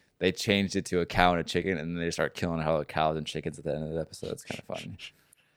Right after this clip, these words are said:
Speaker 1: Yeah,
Speaker 2: That's
Speaker 1: it's
Speaker 2: super
Speaker 1: pretty
Speaker 2: Dude, South Park is so good.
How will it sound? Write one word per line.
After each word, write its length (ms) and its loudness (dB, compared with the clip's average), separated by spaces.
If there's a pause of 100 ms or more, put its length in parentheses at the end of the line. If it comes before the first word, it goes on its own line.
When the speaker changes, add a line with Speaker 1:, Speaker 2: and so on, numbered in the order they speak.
(140)
Speaker 1:
Yeah, 100 -4
Speaker 2:
That's 120 -2
Speaker 1:
it's 80 -12
Speaker 2:
super 140 -6
Speaker 1:
pretty 240 -8
Speaker 2:
Dude, 160 0
South 260 0
Park 260 -2
is 100 -12
so 580 -4
good. 320 -10